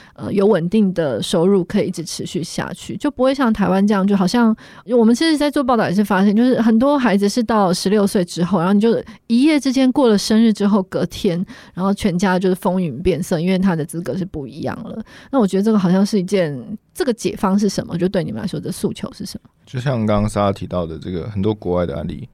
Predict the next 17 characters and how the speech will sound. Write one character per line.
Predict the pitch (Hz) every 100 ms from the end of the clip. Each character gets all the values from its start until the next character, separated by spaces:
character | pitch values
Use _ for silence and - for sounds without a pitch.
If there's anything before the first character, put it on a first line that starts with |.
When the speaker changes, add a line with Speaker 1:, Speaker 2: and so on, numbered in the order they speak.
| _
Speaker 1:
嗯。 | 220
Speaker 2:
那 | 208
我 | 107
们 | 95
这 | 104
次 | 107
主 | - 85
要 | 90 90
是 | - 95 87 78
去 | - - 98
研 | 85 80 90
究 | 95 87
这 | 98
个 | 85 76
英 | 110 107
国 | 110 85 78
的 | 85 80